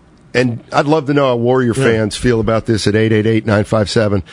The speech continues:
Speaker 1: nine five seven zero. Y-, y-, you know, I don't,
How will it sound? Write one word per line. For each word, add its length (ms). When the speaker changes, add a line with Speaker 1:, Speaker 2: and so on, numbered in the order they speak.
Speaker 1:
nine 240
five 340
seven 380
zero. 460
Y-, 140
y-, 80
you 100
know, 100
I 160
don't, 240